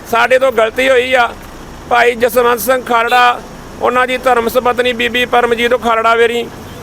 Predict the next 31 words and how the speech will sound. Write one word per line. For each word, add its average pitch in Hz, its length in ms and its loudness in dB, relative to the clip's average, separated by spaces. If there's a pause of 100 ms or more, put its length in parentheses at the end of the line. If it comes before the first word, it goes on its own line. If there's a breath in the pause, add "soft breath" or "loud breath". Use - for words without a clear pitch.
(320)
ਉਹ 262 140 4
ਜਿਹੜਾ 262 220 2
ਦਾਗ 226 320 2
ਲੱਗਾ 254 260 0
ਆ, 262 200 4
ਅੱਜ 247 100 0
ਉਹ 269 120 4
ਕਲੰਕ 247 340 -2
ਮੱਥੇ 247 320 0
ਤੋਂ 262 140 2
ਧੋਣ 254 220 0
ਦਾ 220 160 2
ਵੇਲਾ 220 220 2
ਆ 214 160 2
ਗਿਆ 214 140 2
ਆ। 196 160 0 (440)
ਤੇ 214 60 -2
ਮੇਰੀ 254 300 2
ਤੇ 269 140 4
ਇਹੋ 269 140 4
ਹੀ 262 80 2
ਅਪੀਲ 254 880 -4
ਆ 269 120 4
ਸਾਰੀਆਂ 262 380 0
ਸੰਗਤਾਂ 240 340 2
ਨੂੰ, 247 200 -2 (300)
ਵੱਧ 240 280 4
ਤੋਂ 262 180 2
ਵੱਧ 240 220 2
ਜਿਹੜਾ 254 360 2
ਆ, 220 120 -4